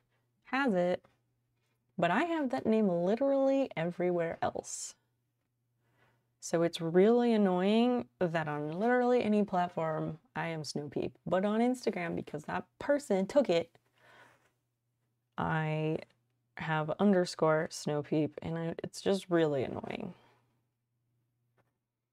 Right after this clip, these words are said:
I get why you go by the shorthand one, um,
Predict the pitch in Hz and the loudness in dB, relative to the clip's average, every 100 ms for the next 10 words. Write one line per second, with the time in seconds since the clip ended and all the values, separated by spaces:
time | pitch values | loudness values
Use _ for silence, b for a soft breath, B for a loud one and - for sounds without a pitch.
0 | _ _ _ _ _ _ _ _ _ _ | _ _ _ _ _ _ _ _ _ _
1 | _ _ _ _ _ _ _ _ _ _ | _ _ _ _ _ _ _ _ _ _
2 | _ _ - 160 196 226 - _ _ _ | _ _ -10 2 4 4 2 _ _ _
3 | - 185 196 202 202 180 170 170 160 - | 2 6 6 6 6 6 8 8 6 2
4 | - 160 156 160 156 165 170 190 196 202 | 0 2 2 0 -2 -2 0 0 0 0
5 | - _ _ _ _ - 160 156 156 151 | -4 _ _ _ _ -4 -2 0 -2 -6